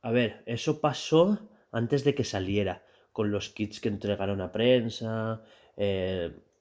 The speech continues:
pues, eh, le pasó al típico youtuber al que ya le envían la consola para que haga su review el día uno, ¿sabes?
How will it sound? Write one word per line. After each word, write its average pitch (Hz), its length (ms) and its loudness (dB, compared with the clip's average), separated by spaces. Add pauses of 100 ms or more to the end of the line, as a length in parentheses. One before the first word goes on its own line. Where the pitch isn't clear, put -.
(160)
pues, - 220 -10
eh, 98 100 -2
le 101 200 -2
pasó 107 300 -2
al 107 160 0
típico 107 340 -2
youtuber 117 440 2
al 135 120 2
que 107 120 -4
ya 101 140 0
le 107 100 0
envían 107 320 -2
la 104 120 -4
consola 117 420 -2
para 104 180 -2
que 101 60 -6
haga 95 180 -2
su 110 140 -4
review 104 380 -2
el 98 80 2
día 90 260 -2
uno, 87 300 -8 (640)
¿sabes? 95 460 -4